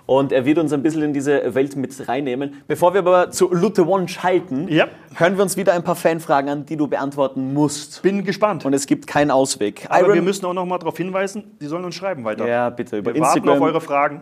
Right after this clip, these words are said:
Speaker 1: YouTube, my podcasten punkt com. Wir sind auf eure Fragen und Kommentare angewiesen. Wir wollen die hier auch beantworten. Ich glaube, es gibt viele spannende Fragen, die noch beantwortet werden müssen. Und da kommst dann du ins Spiel.
Speaker 2: Ja.
Speaker 1: So wie zum Beispiel bei Iron Prototype. Ewige Frage.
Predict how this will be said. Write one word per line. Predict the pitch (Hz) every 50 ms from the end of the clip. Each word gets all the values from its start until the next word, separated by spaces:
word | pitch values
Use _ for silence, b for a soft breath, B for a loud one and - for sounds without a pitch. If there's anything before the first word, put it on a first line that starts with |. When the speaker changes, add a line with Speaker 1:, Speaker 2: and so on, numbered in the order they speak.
| - -
Speaker 1:
YouTube, | 123 127 143 151 143 - - 143 139 - -
my | 120 120 120
podcasten | 123 123 131 127 - - 131 123 120 - - 120
punkt | - - 123 120 120
com. | - - 123 120 120 123 B B B B B B B
Wir | B 135 131
sind | 135 - 156 156 - -
auf | 135 - -
eure | 131 131 135 131
Fragen | - - 123 113 123 135 123
und | 135 131 127
Kommentare | - 143 131 127 120 139 127 123 127 120
angewiesen. | 113 135 143 143 120 135 131 117 131 123
Wir | 113 -
wollen | 127 135 139 139
die | 127 131
hier | 123 120 139 135 101
auch | 123
beantworten. | - - - - 127 143 139 131 127 127 123 127 123
Ich | 120
glaube, | - 127 120 110
es | 120 -
gibt | - 110 - -
viele | - - 143 143 139
spannende | - 131 131 123 123 123 120 113
Fragen, | - - 113 110 123 123 120 117
die | 120
noch | 120 117 113
beantwortet | - 117 104 120 113 117 107 113 113 117 110 110 101 98
werden | 107 110 110 107 110
müssen. | 127 147 156 156 156 165 185 180 B B B B B B
Und | B - -
da | 127
kommst | 123 - 127 117
dann | - 117 110
du | 110
ins | 104 98
Spiel. | - - 107 92 - -
Speaker 2:
Ja. | 143 151 - - B B B B B B B
Speaker 1:
So | B - 170 185
wie | 220
zum | - - 180
Beispiel | 180 180 175 - 180 175
bei | 165 165 - - 123 170
Iron | 185 180 185 180 170
Prototype. | 180 - 196 190 - 160 143 - - 139 98 - - - - - _ _ _ _ _ _ _ _ _ _ _ _ _
Ewige | - 147 151 135 143 127 135
Frage. | 127 - 123 120 113 101 101 87 76 -